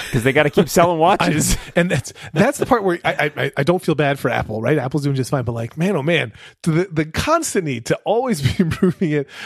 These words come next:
Speaker 2: Like,
Speaker 1: Mm-hmm.
Speaker 2: I, there's a, a, a headspace where you're like, can't they just always do mountain lion style releases? Can't they always just be, like, fixing and <laughs> fixing and fixing?
Speaker 1: Oh,
Speaker 2: Do
Speaker 1: yeah.
Speaker 2: we always need new features? Why are we so goddamn hungry for, and we are.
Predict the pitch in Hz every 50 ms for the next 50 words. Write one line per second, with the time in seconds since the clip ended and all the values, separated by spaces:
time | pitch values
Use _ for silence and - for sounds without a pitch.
0 | - - - 202 185 117 117 110 120 127 139 147 - - 262 247 247 _ _ -
1 | 233 233 185 202 190 185 240 294 247 - 202 208 220 - 185 175 151 208 320 -
2 | - 220 170 - - 165 160 160 151 143 - - - - - - - 220 240 247
3 | 233 185 180 - - - 143 147 160 160 165 170 156 143 156 160 156 156 156 151
4 | - _ - 151 143 139 151 151 151 156 151 147 151 156 160 - - 160 147 151
5 | 151 147 147 139 - 170 - - 190 214 220 175 156 170 170 156 160 - - 156
6 | 143 131 127 - - - _ _ _ _ _ _ _ _ - - 196 - - 220
7 | 208 185 185 - - 151 - - - - 180 - - - 226 - - - 233 -
8 | 117 - - - 107 107 107 - - - 143 175 214 247 196 202 202 202 180 175
9 | 180 185 - - 180 180 - 208 196 - - - - - 180 202 254 269 208 185
10 | - - - 220 202 208 202 - 196 180 190 185 185 185 185 170 175 170 165 160
11 | - 185 - 196 233 359 359 262 156 135 143 170 -